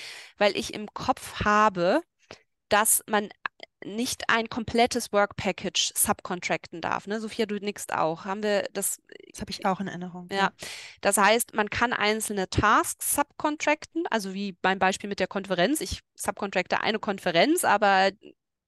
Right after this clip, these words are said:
Speaker 1: die Akti-, weiteren Aktivitäten in dem Ko-, in dem Work Package übernehmen eben Partner. Ähm, heißt, erstmal in Bezug auf Ihre Frage, genau, Sie können nicht das komplette Work Package subcontracten, sondern einzelne Tasks.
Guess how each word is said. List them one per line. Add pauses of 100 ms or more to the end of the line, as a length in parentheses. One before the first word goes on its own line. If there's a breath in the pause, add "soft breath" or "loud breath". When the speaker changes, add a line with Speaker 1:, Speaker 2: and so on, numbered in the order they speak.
Speaker 1:
die
Akti-, (640)
weiteren
Aktivitäten
in
dem
Ko-,
in
dem
Work
Package
übernehmen
eben
Partner. (1160 loud breath)
Ähm,
heißt, (220)
erstmal
in
Bezug
auf
Ihre
Frage,
genau,
Sie
können
nicht
das
komplette
Work
Package
subcontracten, (400 soft breath)
sondern
einzelne
Tasks.